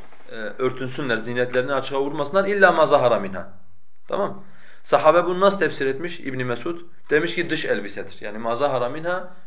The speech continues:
bu kadının dışta giydiği çarşaf, pardüsü vesaire dış elbisedir. Tamam? Misal. Ben bunu sah-, mesela sahabe şu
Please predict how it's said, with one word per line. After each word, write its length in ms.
bu 260
kadının 380
dışta 220
giydiği 320
çarşaf, 460
pardüsü 440
vesaire 420
dış 140
elbisedir. 540
Tamam? 300
Misal. 260
Ben 160
bunu 160
sah-, 320
mesela 240
sahabe 420
şu 380